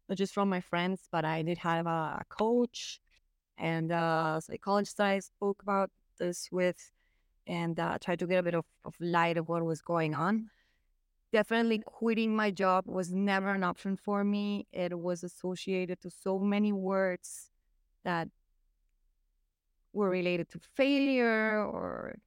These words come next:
you know, very negative thoughts. Just thinking about that whole idea gave me so much anxiety. And I, I honestly never thought I was, I was gonna do it.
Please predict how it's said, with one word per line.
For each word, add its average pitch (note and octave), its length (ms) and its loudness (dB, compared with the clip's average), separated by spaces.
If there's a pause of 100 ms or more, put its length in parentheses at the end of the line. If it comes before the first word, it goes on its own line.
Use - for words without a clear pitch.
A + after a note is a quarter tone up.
(240)
you G#3 60 -2
know, G#3+ 160 0
very G#3 200 0
negative G3+ 380 -2 (120)
thoughts. - 560 0 (540)
Just - 400 -12
thinking A3+ 300 4
about G#3+ 220 4
that F#3+ 120 2
whole F#3 260 2
idea F#3 420 2
gave F#3 160 -2
me F3+ 120 -4
so G3 240 0
much G#3 320 2
anxiety. F3+ 880 -2 (500)
And F3+ 140 0
I, F3 260 0
I E3 320 -2
honestly F#3 340 0
never F3 220 0
thought - 180 -4
I E3 100 2
was, - 360 -8 (100)
I F3 60 -4
was D#3+ 160 -4
gonna E3 180 -2
do A3 200 2
it. F3+ 160 2